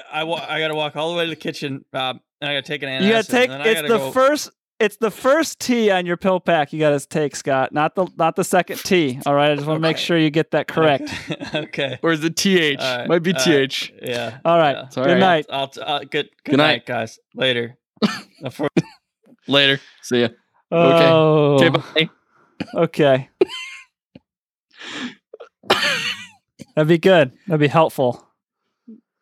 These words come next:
Speaker 3: We got shit to get to.
Speaker 2: Yes, we got chat.
Speaker 1: So it doesn't really matter.
Speaker 3: But having, having, having the, the weight be lower, you know, 'cause your hull, you're riding right on your,
Speaker 1: Right.
Speaker 3: your hull.
Speaker 1: Yeah.
Speaker 3: You know what I mean?
Speaker 1: Yeah, that's,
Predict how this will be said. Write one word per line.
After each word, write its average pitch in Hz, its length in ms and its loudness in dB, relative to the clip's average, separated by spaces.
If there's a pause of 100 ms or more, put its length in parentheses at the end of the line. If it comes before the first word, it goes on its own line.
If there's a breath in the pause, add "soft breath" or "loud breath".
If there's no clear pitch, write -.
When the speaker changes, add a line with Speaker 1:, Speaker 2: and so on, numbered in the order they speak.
(180)
Speaker 3:
We 117 120 -2
got 120 180 2
shit 131 180 -4
to 127 80 -4
get 123 180 4
to. 113 280 0
Speaker 2:
Yes, 143 340 0
we 156 120 0
got 151 160 0
chat. 151 420 0 (1900)
Speaker 1:
So 120 260 -14 (160)
it 123 140 -20
doesn't - 260 -20
really 110 160 -20
matter. 113 420 -18 (100)
Speaker 3:
But 143 180 4
having, 160 480 2
having, 127 600 0
having 123 680 0
the, 98 440 0
the 98 160 -2
weight 101 420 0 (180)
be 104 160 0
lower, 95 640 0
you 107 100 -2
know, 104 140 2
'cause - 160 -4
your 95 160 -2
hull, 110 360 0
you're 98 160 -4
riding 113 420 2
right 101 220 2
on 95 240 0
your, 95 140 -4
Speaker 1:
Right. - 140 -10
Speaker 3:
your - 140 -6
hull. - 400 -2
Speaker 1:
Yeah. 151 80 -2
Speaker 3:
You 110 60 4
know 101 80 2
what 95 60 2
I 92 40 0
mean? 104 240 0
Speaker 1:
Yeah, 143 120 -10
that's, 120 380 -14